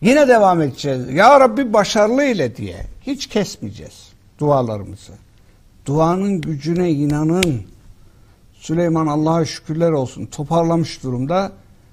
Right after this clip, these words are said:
ve, e, kendisi de zaten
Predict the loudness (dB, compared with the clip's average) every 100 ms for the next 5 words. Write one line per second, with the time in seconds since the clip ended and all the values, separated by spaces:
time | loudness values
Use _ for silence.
0 | _ -6 0 0 0 -8 -20 _ _ _
1 | -20 _ -6 -2 0 0 0 -2 -6 -12
2 | _ _ -20 _ -20 -8 -4 -4 -2 0
3 | 0 0 0 0 -4